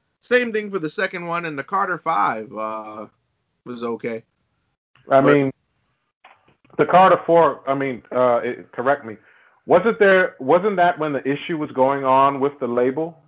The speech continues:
Speaker 2: Like, that album came out too late. It was already done, but they wouldn't put it out.
Speaker 1: Yeah, that and Carter Five had, had issues with the label.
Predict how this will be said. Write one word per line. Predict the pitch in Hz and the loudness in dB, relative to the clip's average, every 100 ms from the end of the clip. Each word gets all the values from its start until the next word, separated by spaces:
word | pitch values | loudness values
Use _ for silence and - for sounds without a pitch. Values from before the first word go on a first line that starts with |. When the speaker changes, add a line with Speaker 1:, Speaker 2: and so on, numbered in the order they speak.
| - | 0
Speaker 2:
Like, | 123 113 | 0 2
that | 127 | 2
album | 147 156 143 127 | 4 4 2 -4
came | 151 139 | -10 -8
out | 135 120 - | -6 -8 -10
too | 131 | -8
late. | 117 135 - _ | -6 -6 -8 _
It | 135 | -2
was | 131 123 | 0 2
already | 135 135 120 | 2 2 0
done, | 127 139 | 0 0
but | 147 120 | -2 -4
they | |
wouldn't | 107 123 113 | -6 -8 -6
put | 120 | -6
it | 113 | -4
out. | 120 147 _ _ _ _ _ _ _ _ _ _ _ _ | -4 -6 _ _ _ _ _ _ _ _ _ _ _ _
Speaker 1:
Yeah, | 131 147 160 113 113 _ _ | -4 0 0 0 -8 _ _
that | 123 170 165 | -2 -2 -2
and | 143 | -8
Carter | 175 160 127 | -2 -2 -2
Five | - 151 131 117 | -2 0 0 -2
had, | 120 110 | -6 -8
had | 110 113 | -8 -8
issues | 107 117 123 117 | -8 -10 -12 -12
with | 110 | -10
the | 110 | -8
label. | 113 120 117 113 | -4 -4 -4 -6